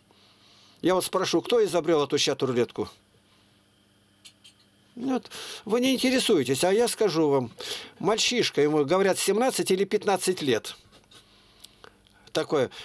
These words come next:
Андрей Терновский. Он говорит, "Я учусь на один двойке. Экзамены не сдать". Я стал думать, что бы сделать. И он сделал вот такую вот кашу, что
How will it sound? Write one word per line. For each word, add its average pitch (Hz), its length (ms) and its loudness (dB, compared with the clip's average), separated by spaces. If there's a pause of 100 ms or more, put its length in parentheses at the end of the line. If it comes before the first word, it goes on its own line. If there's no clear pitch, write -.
Андрей 185 360 0
Терновский. 151 680 -2 (340)
Он 220 200 0
говорит, 208 340 2
"Я 214 120 2
учусь 220 320 0
на 202 80 2
один 190 200 0
двойке. 127 480 0 (540)
Экзамены 208 460 2
не 196 140 2
сдать". 156 260 0
Я 214 120 2
стал 214 220 0
думать, 180 240 0
что 233 140 0
бы 214 120 0
сделать. 139 460 -2 (260)
И 185 60 2
он 240 140 4
сделал 226 300 2
вот 185 160 -2
такую 220 340 2
вот 180 160 0
кашу, 233 380 -2
что 143 280 -2